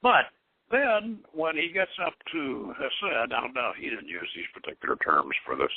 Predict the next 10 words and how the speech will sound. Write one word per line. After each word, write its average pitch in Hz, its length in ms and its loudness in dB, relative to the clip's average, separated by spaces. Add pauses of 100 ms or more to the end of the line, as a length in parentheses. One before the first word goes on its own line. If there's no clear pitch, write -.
psychic - 360 2
centers, 76 260 2
but - 100 2
he 240 80 4
gets 247 240 4
up 147 120 -6
there 110 220 0 (440)
and 156 200 6
he 147 320 4 (160)
says, 131 180 0